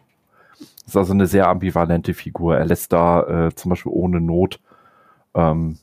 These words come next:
Tuglanta, also im Endeffekt Lebewesen, zu Tode kommen,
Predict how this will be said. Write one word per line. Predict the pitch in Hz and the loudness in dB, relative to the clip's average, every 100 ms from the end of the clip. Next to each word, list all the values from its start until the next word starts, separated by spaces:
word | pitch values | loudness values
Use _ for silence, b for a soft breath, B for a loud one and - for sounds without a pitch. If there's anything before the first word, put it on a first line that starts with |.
| _ _ _ _ _ _ _ _ _ | _ _ _ _ _ _ _ _ _
Tuglanta, | - 78 80 85 87 92 90 - - | -14 -4 0 0 0 2 0 -2 -10
also | 80 | -6
im | 80 | -2
Endeffekt | 85 82 87 - - | -2 -4 -8 -10 -2
Lebewesen, | 87 87 85 87 85 85 - | 0 2 0 0 -2 -4 -10
zu | - | -10
Tode | - 90 92 87 | -2 0 2 0
kommen, | 82 80 87 | 0 0 -2